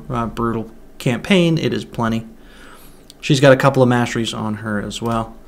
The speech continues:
Uh, and then, like I said, Bellower is our other semi-geared champ. He's pretty slow. He's got a little bit of accuracy as well. It's just kind of what extra gear we have. You can see it's,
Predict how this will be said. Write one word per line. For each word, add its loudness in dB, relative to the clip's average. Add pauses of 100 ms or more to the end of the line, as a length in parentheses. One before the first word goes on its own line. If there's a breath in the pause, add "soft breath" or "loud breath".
(600 loud breath)
Uh, -2
and -4
then, -2
like -2
I -6
said, -6
Bellower 0
is -4
our 0
other -2
semi-geared 2
champ. -2
He's -4
pretty 0
slow. 0 (380 loud breath)
He's -2
got 8
a 6
little 6
bit 6
of 4
accuracy -2
as -6
well. 0 (360)
It's -4
just -4
kind 0
of -4
what -2
extra -4
gear -4
we -6
have. -4
You -6
can -6
see -6
it's, -8